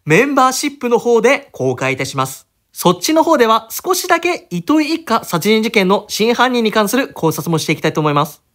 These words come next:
概要欄やコメント欄からメンバーシップに登録できますので、よければ登録よろしくお願いします。アンチヒーローの制作陣やキャストの皆さん、本当に素晴らしいドラマをありがとうございました。そして、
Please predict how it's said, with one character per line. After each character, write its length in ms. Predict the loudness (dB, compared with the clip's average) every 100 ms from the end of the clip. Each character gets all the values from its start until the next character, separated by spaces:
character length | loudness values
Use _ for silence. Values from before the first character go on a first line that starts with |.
| _ -2
概 260 | 0 2
要 140 | 2 2
欄 180 | 2 2
や 260 | 0 -2
コ 100 | -6
メ 120 | -4 -2
ン 40 |
ト 120 | 0
欄 120 | 0
か 120 | 0 0
ら 200 | 0 -4 _
メ 140 | -4
ン 80 | -2
バ 100 | 0
ー 20 |
シ 140 | -2 -4
ッ 80 | -4
プ 60 |
に 160 | -4 -4 -8
登 160 | -2
録 160 | -2 -2
で 80 | -4
き 80 | -2
ま 100 | -2
す 80 |
の 60 | 0
で、 260 | 0 -2 -4
よ 120 | -2
け 120 | 0 2
れ 140 | 4
ば 100 | 2
登 220 | 2 -2
録 280 | 0 -2 -2
よ 100 | -4
ろ 80 | -4
し 80 | -4
く 80 | -4
お 20 |
願 140 | -2
い 60 | -2
し 100 | -2
ま 100 | -4
す。 200 | -4 -16 _ _ -2
ア 120 | 0
ン 80 | 0
チ 120 | -4
ヒ 220 | -4 2
ー 20 | 4
ロ 120 | 4
ー 40 |
の 200 | 2 0 -4
制 280 | -2 0
作 260 | 0 -2 -2
陣 200 | 2 2
や 200 | 2 0 -14 -20
キ 100 | -4
ャ 80 | -4
ス 120 | -2
ト 60 | 0
の 60 | 0
皆 140 | 2
さ 160 | 2 0
ん、 120 | -4 _ _
本 320 | -2 0 2
当 200 | 4 4
に 240 | 4 -2 -8
素 280 | -6 -2 2
晴 100 | 2
ら 100 | 0
し 200 | -2 0
い 40 |
ド 80 | 2
ラ 100 | 2
マ 120 | 2
を 200 | 0 -4
あ 120 | -6 -2
り 120 | 0
が 100 | 0
と 80 | 0
う 40 |
ご 60 | 0
ざ 100 | 2
い 40 |
ま 100 | 0
し 80 | 0
た。 280 | -2 -2 -8 _ _
そ 220 | -8 -4
し 80 | 0
て、 320 | 0 0 -4